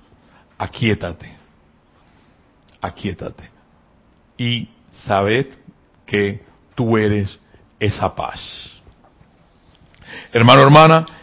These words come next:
este ha sido nuestro, la llave de oro del amado M. Fox, sabiendo que lo importante es seguir adelante,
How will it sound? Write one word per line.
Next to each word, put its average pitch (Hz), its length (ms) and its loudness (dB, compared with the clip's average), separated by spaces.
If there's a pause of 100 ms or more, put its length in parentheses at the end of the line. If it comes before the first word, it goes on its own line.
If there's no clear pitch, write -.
(120)
este 117 240 -2
ha 120 60 2
sido 151 460 0 (360)
nuestro, 110 680 0 (1300)
la 95 120 -6
llave 135 280 8
de 147 80 10
oro 170 540 8
del 107 100 -8
amado 113 300 4
M. 113 180 2
Fox, 151 320 2 (340)
sabiendo 117 600 0
que 165 340 2 (480)
lo 110 100 0
importante 135 760 4
es 120 340 -4
seguir 151 480 4
adelante, 135 560 6